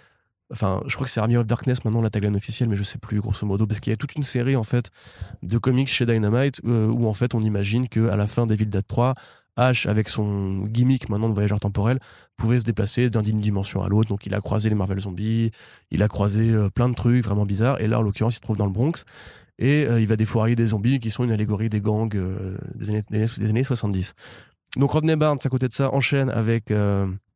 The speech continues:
ce volume de James Bond, puisque Dynamite a la licence James Bond depuis quelques années. Il y a eu de, de bons volumes par, euh, je suis désolé de le dire, Warren Ellis. Voilà, c'est triste à dire, mais, euh, ça a beau être un pervers, il sait bien écrire. Ne les achetez pas forcément, même si je pense pas qu'il touche de l'argent,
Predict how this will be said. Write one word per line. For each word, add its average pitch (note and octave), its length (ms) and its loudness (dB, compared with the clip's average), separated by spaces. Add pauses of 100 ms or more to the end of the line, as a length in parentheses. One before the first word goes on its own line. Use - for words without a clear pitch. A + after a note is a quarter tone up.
(580)
ce - 140 -2
volume A#2+ 340 2
de A#2+ 120 2
James G#2+ 140 2
Bond, C3 200 2
puisque C3 200 -2
Dynamite A2 340 0
a B2+ 60 -2
la A#2 80 2
licence A2 280 0
James A2+ 180 0
Bond B2 100 2
depuis G#2+ 220 -2
quelques G#2 280 -2
années. A#2+ 220 0 (420)
Il G2 60 0
y G#2+ 60 6
a - 20 6
eu A2+ 60 2
de, G#2+ 180 0
de G2+ 140 0
bons B2+ 160 2
volumes B2+ 340 2
par, A#2 380 -2 (580)
euh, G#1 220 0
je F2+ 100 0
suis - 100 -6
désolé F#2+ 300 2
de G2+ 60 0
le A2 80 2
dire, A2+ 220 0 (100)
Warren A#2+ 260 2
Ellis. A#2 540 0 (200)
Voilà, F#2+ 280 -2
c'est G#2 140 -4
triste - 260 -6
à G#2 60 0
dire, A2 200 0
mais, G#2+ 360 0
euh, G2+ 520 -6
ça G#2 200 -10
a - 20 -6
beau G#2+ 100 -2
être A2 140 -4
un G#2+ 40 -4
pervers, G#2+ 300 2
il G#2 60 0
sait - 140 -4
bien G2 120 0
écrire. A#2 340 0 (400)
Ne A2 80 2
les A#2+ 100 4
achetez A#2+ 160 2
pas A2+ 80 2
forcément, A#2 340 0
même A#2 160 2
si A#2+ 140 -2
je - 40 -6
pense - 100 -10
pas B2+ 100 -4
qu'il A2 100 -2
touche - 160 -2
de A2 60 -2
l'argent, G#2+ 400 0